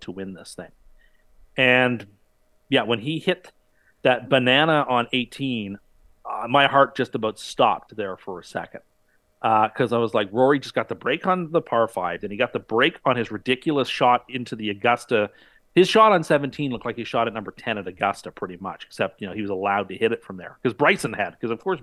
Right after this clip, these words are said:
Bryson had played that hole that way this week. And of course he had. It's like, it was when he hit that, when that ball on that super, uh, slice landed in the fairway on eighteen, I was like, "This is over. The, the, he has passed the last test."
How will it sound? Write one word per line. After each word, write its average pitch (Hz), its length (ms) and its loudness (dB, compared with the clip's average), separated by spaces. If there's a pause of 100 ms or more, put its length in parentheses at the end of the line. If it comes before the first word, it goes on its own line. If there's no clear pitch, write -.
Bryson 98 380 -12 (420)
had 233 120 6
played 110 260 4
that 101 180 2
hole 95 320 -2
that 101 160 -4
way 101 120 -4
this 90 200 -10
week. 90 160 -14
And 107 80 -12
of 98 100 -20
course 135 220 0
he 98 140 -6
had. 78 240 -12 (880)
It's 127 100 -4
like, 131 260 2 (1500)
it 147 100 2
was 135 200 2
when 156 200 4
he 180 120 2
hit 160 220 -2
that, 139 140 0
when 131 120 0
that 175 240 0
ball 135 500 2
on 123 80 -6
that 113 180 -6
super, 170 580 -2 (440)
uh, 113 160 -2
slice 95 480 -6 (260)
landed 147 420 4
in 156 80 2
the 139 80 0
fairway 127 360 4
on 117 60 -2
eighteen, 107 500 -6
I 104 40 -10
was 104 120 -4
like, 107 200 -2 (380)
"This 95 140 -12
is - 60 -14
over. 90 260 -10 (360)
The, 113 140 0
the, 110 240 -10
he 131 180 0
has 120 120 0
passed 113 380 0
the 120 80 -2
last 98 320 -6
test." - 320 -16